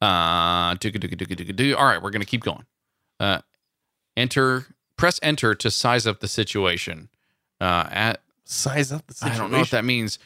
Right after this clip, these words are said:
Speaker 1: Well, uh, would you would you like to look around? Ye-, yes. All right. We're at the Silver Falls State Park.
Speaker 2: Oh, boy.
Speaker 1: This is really good. I like this music. All right.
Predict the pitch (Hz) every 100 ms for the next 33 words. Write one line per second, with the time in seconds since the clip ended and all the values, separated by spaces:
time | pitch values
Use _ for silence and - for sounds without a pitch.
0 | _ _ _ _ - 127 131 - 117 113
1 | 120 120 - 113 _ _ _ _ - 104
2 | 113 123 107 107 - 95 98 120 95 85
3 | 92 120 175 - _ _ _ _ _ -
4 | 87 - _ 110 110 82 - - _ _
5 | _ _ _ _ _ _ _ _ _ _
6 | _ 113 98 82 _ _ 113 113 110 -
7 | 180 185 165 185 170 - - 117 - 98
8 | 78 - 143 147 92 69 69 - 52 -
9 | 95 - _ _ _ _ _ _ _ _
10 | _ _ _ _ _ _ _ _ _ _
11 | _ _ _ _ _ _ _ 117 135 113
12 | 107 87 95 80 - 104 113 - - 92
13 | - 85 - _ _ _ _ _ _ -
14 | 98 76